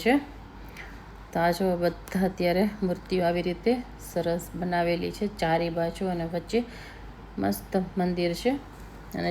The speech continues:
જગ્યા પણ બહુ ઘણી છે અને અહીંયા અન્નક્ષેત્ર પણ ચાલુ જ હોય છે. તો તમે ત્યાં પ્રસાદી પણ લઈ શકો છો અને આવી રીતે બધી માતાજીની મૂર્તિઓ બનાવેલી છે, એકદમ સરસ શણગાર પણ કરેલો છે અને નીચે બધું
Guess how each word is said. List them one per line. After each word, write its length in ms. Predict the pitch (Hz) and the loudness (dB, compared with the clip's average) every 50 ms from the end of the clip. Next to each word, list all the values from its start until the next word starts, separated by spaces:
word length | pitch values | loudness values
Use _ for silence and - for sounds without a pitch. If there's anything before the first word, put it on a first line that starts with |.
| 175 - | 0 2
જગ્યા 360 | 190 180 185 190 180 175 170 | 0 2 4 4 4 4 4
પણ 160 | - 165 165 170 | 2 0 2 2
બહુ 100 | 170 175 175 180 - | 2 2 2 2 2
ઘણી 260 | 180 175 175 175 175 175 | 0 0 2 0 0 0
છે 80 | - 185 | 0 0
અને 140 | 180 180 180 | 2 2 2
અહીંયા 260 | 170 175 170 - - 170 | 0 0 0 0 2 2
અન્નક્ષેત્ર 460 | 180 180 185 - 185 175 - - 170 165 160 | 2 2 2 2 0 0 0 0 0 0 2
પણ 140 | 175 196 226 - - - - - - - - - - - - - | 2 0 0 -2 -6 -14 -14 -14 -16 -16 -16 -16 -16 -14 -6 0
ચાલુ 240 | - 170 170 170 170 170 | 4 4 6 6 4 4
જ 20 | 165 175 | 4 4
હોય 120 | 170 170 175 | 4 6 4
છે. 80 | 190 175 165 | 4 2 2
તો 60 | 160 - | 2 0
તમે 220 | 170 175 175 170 165 - | 0 2 2 0 0 0
ત્યાં 180 | - 170 160 160 | 0 -2 0 2
પ્રસાદી 520 | - 175 180 180 - 185 180 180 185 196 190 - | 2 2 2 4 2 2 2 4 4 4 2 2
પણ 240 | - 185 185 190 190 180 | 0 2 2 4 4 4
લઈ 120 | 175 175 185 185 | 4 4 2 2
શકો 280 | - 180 170 - 185 180 185 | 0 0 0 2 2 2 2
છો 80 | - | 2
અને 120 | 190 180 170 | 2 4 4
આવી 160 | 175 175 175 | 4 4 2
રીતે 160 | 175 170 175 170 170 | 2 2 0 2 2
બધી 320 | 175 175 175 - 196 185 185 175 | 2 0 2 4 4 4 6 4
માતાજીની 540 | 175 175 - 180 170 165 185 175 175 170 170 170 | 2 2 2 2 2 2 2 0 0 2 2 0
મૂર્તિઓ 320 | 170 170 180 - 190 175 170 170 | 0 -2 -2 -2 -4 -2 0 0
બનાવેલી 540 | 175 170 175 175 175 170 175 170 175 180 185 - | 0 0 2 0 0 2 0 0 0 -2 -2 -2
છે, 60 | 180 175 170 | -2 -2 -2
એકદમ 260 | - - 170 165 165 180 - | -2 -2 -2 0 0 -2 -2
સરસ 320 | - 170 170 180 214 226 - - - - - - - - - - - - - - - - - - - - - - - - | 0 2 4 4 2 2 0 -6 -14 -16 -16 -16 -16 -16 -16 -14 -14 -14 -14 -14 -16 -16 -16 -16 -16 -16 -16 -16 -8 0
શણગાર 420 | - 185 180 185 185 - 190 180 175 175 | 2 4 4 4 4 4 4 4 4 2
પણ 160 | 180 175 175 - | 0 0 2 2
કરેલો 340 | 185 180 180 180 175 175 175 180 180 | 4 4 4 4 2 2 2 0 0
છે 100 | - - 196 180 | 0 0 0 0
અને 120 | 170 170 170 180 175 | 0 0 0 0 -2
નીચે 260 | 170 175 170 - 175 170 170 | -2 -2 -2 -2 -2 0 2
બધું 380 | 180 180 175 - - 233 233 | 2 2 2 2 4 6 6